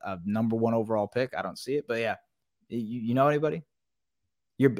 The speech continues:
you're muted, by the way, Bake. Okay, you're,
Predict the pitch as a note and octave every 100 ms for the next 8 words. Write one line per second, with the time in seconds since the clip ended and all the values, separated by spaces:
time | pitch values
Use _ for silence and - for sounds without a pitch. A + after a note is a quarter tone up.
0 | - C#3+ C#3 A#2 F#2+ F2+ F2+ E2+ F#2 -
1 | _ _ _ _ _ _ _ _ _ _
2 | _ _ _ _ _ _ _ _ _ _
3 | _ _ _ _ _ _ _ _ _ _
4 | _ _ _ _ - C3 C3 A2+ A2 D3